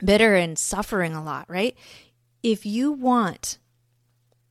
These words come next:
all of your prayers to be answered, your job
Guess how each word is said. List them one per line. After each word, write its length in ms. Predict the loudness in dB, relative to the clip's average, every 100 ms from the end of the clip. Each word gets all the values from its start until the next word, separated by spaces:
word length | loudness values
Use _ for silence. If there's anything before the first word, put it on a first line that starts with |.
| _ _ _ -2
all 300 | 2 4 4
of 120 | 2
your 200 | 0 -2
prayers 520 | -2 -2 0 -2 -4
to 100 | -8
be 200 | -6 -6
answered, 520 | -4 -6 -8 -12 -16 _ _ _ _ _
your 280 | -4 -4 -4
job 640 | -4 -2 0 2 0 -2